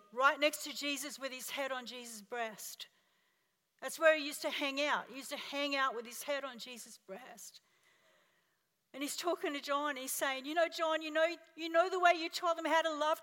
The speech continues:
John? You know the way that you love me, John? And you taught them how to love me like that, John? Well, they're actually not doing that anymore.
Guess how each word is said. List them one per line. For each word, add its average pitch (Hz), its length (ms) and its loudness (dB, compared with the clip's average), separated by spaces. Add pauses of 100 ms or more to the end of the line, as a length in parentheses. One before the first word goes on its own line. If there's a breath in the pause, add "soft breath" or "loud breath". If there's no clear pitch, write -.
John? 311 280 -6 (1000)
You 302 100 -6
know 370 200 8
the 370 80 -4
way 349 240 10
that 302 160 -6
you 302 240 0
love 311 280 6
me, 330 240 -4
John? 311 420 2 (480)
And 294 140 -4
you 320 220 0
taught 311 400 4
them 320 200 8 (100)
how 339 160 6
to 339 120 -2
love 311 280 2
me 311 140 -6
like 302 200 0
that, 302 220 2
John? 320 260 -4
Well, 302 240 -4 (720 soft breath)
they're 294 140 -6
actually 311 280 -6
not 285 220 -8
doing 262 340 -10
that 226 160 -6
anymore. 214 440 -14